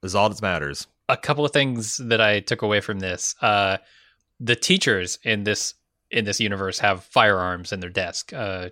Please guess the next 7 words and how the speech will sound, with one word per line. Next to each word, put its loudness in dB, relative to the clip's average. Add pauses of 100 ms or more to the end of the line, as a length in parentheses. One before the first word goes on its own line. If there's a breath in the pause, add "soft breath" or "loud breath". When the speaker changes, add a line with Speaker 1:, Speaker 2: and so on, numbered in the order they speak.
Speaker 2:
officially -4
sanctioned -2
firearms 0
to -8
use -4
against -6
supervillains, -6